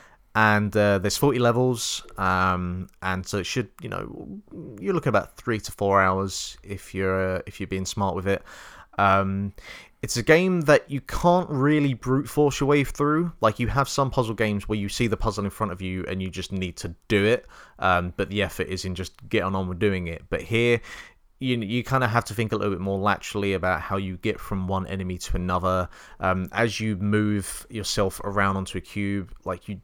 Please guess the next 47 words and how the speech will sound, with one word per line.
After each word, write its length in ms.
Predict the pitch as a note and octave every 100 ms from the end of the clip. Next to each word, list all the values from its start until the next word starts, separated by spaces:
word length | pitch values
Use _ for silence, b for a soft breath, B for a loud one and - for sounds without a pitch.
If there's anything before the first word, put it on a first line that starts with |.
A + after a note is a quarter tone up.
| _ _
it, 220 | G#2 A2+ A#2+
you 80 |
don't 160 | B2+ C3
just 160 | G#2+ -
kind 160 | A2+
of 140 | G2+ -
swipe 440 | - A2+ G#2 -
it 120 | G2
and 100 | F#2+
it 120 | F#2+ -
just 180 | F#2+ -
automatically 800 | G#2 - A2 G2 - G2+ F#2+ F2+ - _ _ _ _ _ _ _ _ -
clicks 580 | - - A#2 - - -
the, 420 | - G#2 G2 F#2 D#2+
the 100 | G2+
row 220 | G#2+ G2+
or 80 | F#2
column 240 | - F#2
into 160 | F#2 -
place. 360 | A#2+ C3+ - B B B
You 100 | -
can 180 | G#2+ G#2+
gently 380 | G2 B2 A2 G#2+
slide 580 | - - - G#2+ G#2 G2+
it 80 | F#2+
around 340 | F#2+ F#2+ F#2
so 100 | -
you 40 |
can 140 | F2+ F2+
see 240 | - F#2+
where 180 | F2+ G2+
you're 140 | G2
gonna 160 | F#2+ F#2
end 260 | F#2 F#2 F#2
up 160 | - -
and 100 | F#2+
if 120 | -
you're 80 | G2
gonna 200 | F#2+ F2+
be 280 | F#2+ F#2
in 120 | E2+ F2
the 60 |
firing 420 | - G2 G2 G2
line 220 | G2+ G2+ G2
of 100 | F#2
an 100 | A2
enemy. 340 | C3 D3 D3